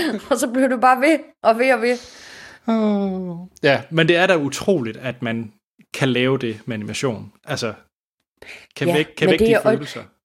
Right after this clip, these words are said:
Speaker 1: det er jo så en af de ting, da jeg satte mig ned for at se, se, se Toy Story tre, det var, at jeg havde hørt andre rave over, at den her film var en af de, der er nogen, der har sagt, det er den bedste Toy Story-film, der er nogen, der har sagt, det er den bedste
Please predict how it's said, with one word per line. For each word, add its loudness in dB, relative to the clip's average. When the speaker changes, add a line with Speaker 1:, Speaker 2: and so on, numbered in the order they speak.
Speaker 1:
det -2
er 8
jo 6
så 2
en 2
af -2
de -4
ting, -2
da 4
jeg 2
satte 2
mig -4
ned 0
for -2
at -4
se, -14
se, -8
se -2
Toy 0
Story -8
tre, -2
det -2
var, 4
at 0
jeg -2
havde 2
hørt 4
andre 2
rave 2
over, 2
at -2
den -2
her -2
film -4
var 2
en 0
af -4
de, -20
der 2
er 2
nogen, 4
der 6
har 6
sagt, 2
det -2
er -4
den -12
bedste -2
Toy 4
Story-film, -2
der -2
er -2
nogen, -2
der 2
har 0
sagt, 0
det -4
er -6
den -8
bedste -2